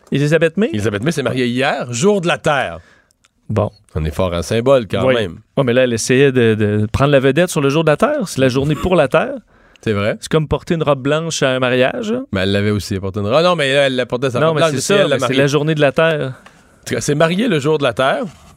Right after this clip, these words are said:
Speaker 2: Mais tu sais qui, il y avait, il y avait, c'est quand même, il y avait beaucoup de monde, six cents personnes, la grosse gomme vancouveroise était là, pis tout ça, mais tu sais qui il y avait là ?
Speaker 1: Qui ?
Speaker 2: Jody Wilson-Raybould.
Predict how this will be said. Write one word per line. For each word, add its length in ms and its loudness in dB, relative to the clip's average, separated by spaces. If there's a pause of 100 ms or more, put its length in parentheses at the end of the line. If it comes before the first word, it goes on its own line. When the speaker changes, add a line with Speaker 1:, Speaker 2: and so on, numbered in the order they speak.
(300)
Speaker 2:
Mais 60 -8
tu 60 -14
sais 140 0
qui, 160 -4
il 40 2
y 20 4
avait, 160 2
il 20 4
y 40 4
avait, 340 2
c'est 160 -4
quand 100 2
même, 120 0
il 20 2
y 20 2
avait 220 2
beaucoup 180 -2
de 60 0
monde, 280 2
six 220 -8
cents 180 0
personnes, 760 2
la 200 2
grosse 320 0
gomme 220 2
vancouveroise 800 2
était 240 0
là, 180 4
pis 80 -12
tout 80 -20
ça, 180 -2
mais 100 0
tu 80 -6
sais 100 2
qui 120 -2
il 20 4
y 20 6
avait 180 4
là ? 80 2 (300)
Speaker 1:
Qui ? 320 2 (1200)
Speaker 2:
Jody 320 2
Wilson-Raybould. 880 2